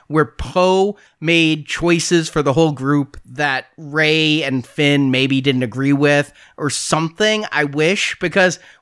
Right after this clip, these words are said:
we get this moment where he goes, they're back on the planet, he goes and sits with Princess Leia and is like, "I'm not ready. I'm not you." And then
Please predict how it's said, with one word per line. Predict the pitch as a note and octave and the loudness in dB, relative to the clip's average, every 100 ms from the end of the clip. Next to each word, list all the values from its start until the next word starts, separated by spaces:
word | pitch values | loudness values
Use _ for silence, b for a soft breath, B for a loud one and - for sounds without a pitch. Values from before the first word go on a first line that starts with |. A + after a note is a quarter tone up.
| E3 | -4
we | E3+ | -2
get | C4+ | -2
this | C4+ G#3 | -4 -4
moment | F#3 G3+ G3+ C#3+ | 0 2 2 0
where | D3 | -2
he | G3+ G#3 | -4 -6
goes, | F3 F3+ F#3 F3+ E3 | 0 2 2 0 -2
they're | C#3+ | -4
back | C#3 D#3+ | -2 0
on | F3 E3+ | -2 -4
the | |
planet, | D#3 D#3+ D#3 D3 C3 | -4 -2 0 2 0
he | F3 | 0
goes | G3 F3+ D3+ | 2 2 0
and | B2+ | -4
sits | - F#3 - | 0 -2 0
with | E3 D3 | -2 -2
Princess | - D#3 - C#3+ | 0 0 0 -2
Leia | C#3+ E3+ E3+ B2+ | 0 2 2 0
and | B2+ | -4
is | B2+ | -4
like, | C#3 C3 B2+ b _ | -2 -2 -4 b _
"I'm | C#3 F#3 | -8 -6
not | G3+ G3+ F3 | -6 -6 -2
ready. | E3 F#3+ G#2+ D#2+ - | 0 0 -2 -10 -6
I'm | C#3+ D#3+ | -2 0
not | E3 E3 | 0 0
you." | B2 D3 F#3+ E3+ A#2+ A#2 A#2 b b - | -2 -2 2 2 2 -2 -8 b b -4
And | D#3 E3+ | -2 2
then | F3 E3 D#3 | 2 0 -4